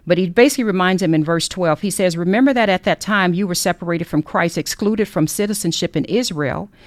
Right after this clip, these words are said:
and foreigners to the covenant of the promise, without hope and without God in the world. But now," I'm in verse thirteen, "in Christ Jesus, you were once far away. You who were once far away have been brought near through the blood of Christ." Okay,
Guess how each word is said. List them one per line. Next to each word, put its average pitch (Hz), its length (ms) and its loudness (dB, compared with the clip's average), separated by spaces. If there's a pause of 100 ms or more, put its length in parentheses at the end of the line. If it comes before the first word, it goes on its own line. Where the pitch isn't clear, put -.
(100)
and 165 160 2
foreigners 233 520 2
to 196 120 -2
the 160 100 -2
covenant 208 680 -2
of 156 160 -2
the 175 80 -6
promise, - 760 -2 (680)
without 202 380 2
hope 233 260 0
and 185 120 0
without 196 360 -2
God 196 260 0
in 185 80 0
the 185 80 -2
world. 254 400 -2
But 175 260 2
now," 226 640 4
I'm 170 180 0
in 180 80 0
verse 190 260 -2
thirteen, 214 600 -2 (500)
"in 196 180 4
Christ 254 520 2
Jesus, 220 600 2
you 247 240 4
were 269 160 0
once 208 320 -2
far 208 240 2
away. 202 400 2
You 254 320 4
who 285 160 2
were 220 140 0
once 208 260 -2
far 196 200 0
away 196 380 0 (240)
have 208 200 2
been 196 180 2
brought 202 240 0
near 190 520 2 (320)
through 208 220 0
the 202 80 -2
blood 175 300 2
of 202 80 -4
Christ." - 600 -2
Okay, 269 500 -2